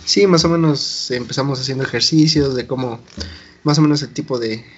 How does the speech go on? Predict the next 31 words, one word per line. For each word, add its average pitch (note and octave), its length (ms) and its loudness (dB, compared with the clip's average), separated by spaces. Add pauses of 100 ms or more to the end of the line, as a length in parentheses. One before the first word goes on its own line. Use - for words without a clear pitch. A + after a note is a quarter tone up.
(760)
de C3+ 160 -2
temas F3 520 0
que D3+ 120 -4
íbamos D3 260 0
a B2 40 -2
abordar, A#2+ 400 -2
así - 180 -6
como B2+ 280 -6
la G#2 280 -4
dirección A#2+ 480 -4
de C3 100 0
nuestro A#2 340 -6
podcast, A2+ 440 -4
¿no? D#3 160 -6 (920)
Además C#3 300 4
de B2+ 280 0 (260)
practicar B2+ 520 -2
un B2+ 80 -4
poco B2+ 280 -6
nuestra A2 340 -6
voz C#3 540 -2
y A2 400 -4 (640)
cómo, A#2+ 540 -4 (180)
cómo C3+ 200 0
dirigirnos A#2+ 500 -2
hacia A#2+ 220 -4
el A2 120 -6
público B2+ 640 -2 (680)
que A2+ 100 -8
nos A#2 140 -6
escuche. A2+ 360 -4